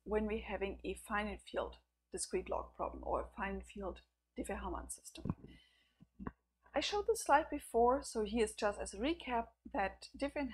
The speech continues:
Hellman, when they proposed Diffie-Hellman key exchange in nineteen seventy-six, they were actually proposing it by using a finite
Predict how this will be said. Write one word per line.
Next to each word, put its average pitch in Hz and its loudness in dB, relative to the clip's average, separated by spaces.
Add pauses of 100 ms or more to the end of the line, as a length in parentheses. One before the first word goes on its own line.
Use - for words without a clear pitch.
Hellman, 214 -2
when 190 -4
they 175 -4
proposed - -2
Diffie-Hellman 196 -6
key 196 0
exchange 175 -6
in 180 -10
nineteen 180 -6
seventy-six, - -6 (560)
they 269 10
were 311 6
actually - 0
proposing 247 0
it 226 -2 (720)
by 220 4
using 202 0 (100)
a 180 -4
finite 269 0